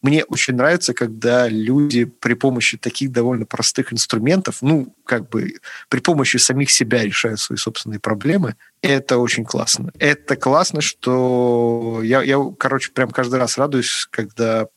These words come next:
получается самостоятельно с такими штуками справляться. Потому что, ну, мы сейчас, я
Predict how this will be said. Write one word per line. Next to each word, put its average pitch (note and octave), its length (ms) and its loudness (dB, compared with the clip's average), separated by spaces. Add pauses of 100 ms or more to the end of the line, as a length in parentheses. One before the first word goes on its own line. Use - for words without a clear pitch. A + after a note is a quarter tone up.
получается A#2 580 -2
самостоятельно A2 540 -4
с - 80 -2
такими G#2+ 280 -10
штуками - 440 -10
справляться. G#2 680 -6 (560)
Потому B2 160 0
что, C3 140 0
ну, C#3 140 4
мы F3+ 180 4
сейчас, - 540 2
я C#3+ 240 2